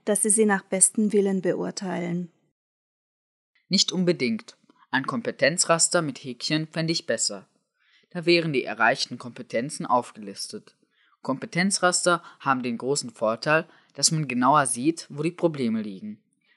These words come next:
Speaker 2: Das ist eine Art Rückmeldung. Viele meinen, dass Noten motivieren können. Aber warum sollte eine fünf in Deutsch motivierend sein? Zudem können wir jetzt eben schwer abschätzen, wie groß der Unterschied zwischen einer zwei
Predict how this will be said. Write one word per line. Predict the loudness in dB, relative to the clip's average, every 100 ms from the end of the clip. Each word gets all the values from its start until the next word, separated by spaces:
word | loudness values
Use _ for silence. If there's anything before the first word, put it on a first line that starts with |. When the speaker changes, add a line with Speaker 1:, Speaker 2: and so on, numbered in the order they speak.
| _
Speaker 2:
Das | 4 6 4 0 _ -2
ist | 2
eine | 2 4
Art | 8 8 6
Rückmeldung. | 0 0 -2 -4 -6 -10 -12 _ _ _ _ -6
Viele | 2 4
meinen, | 6 6 6 2 -4 _
dass | 0 2
Noten | 4 0 0
motivieren | -2 0 -2 -2 -4 -4
können. | -6 -8 -8 -12 _ _ _ 2
Aber | 6 8 8 6 2 _ -4
warum | -2 -2
sollte | 2 4 6 4
eine | 4 -4
fünf | -4 -6 -6 -8
in | -12 -6
Deutsch | -2 -2 -2
motivierend | -10 -8 -4 -2 0 -2
sein? | -4 -16 -20 -20 -20 _ _ _ _ _ _ _ _ _ _
Zudem | -14 -6 -6 -6 -10 _ _ _
können | -8 -4
wir | -4
jetzt | -6 -8 -10
eben | -10 -8
schwer | -4 -2 -2
abschätzen, | -2 0 0 2 0 -2 _ _
wie | -18
groß | -6 -2 0 2
der | 0
Unterschied | -2 -8 -4 -2 -2 -4 _ _
zwischen | -2 -2 -2
einer | -2 -2 -2
zwei | -6 0 2 2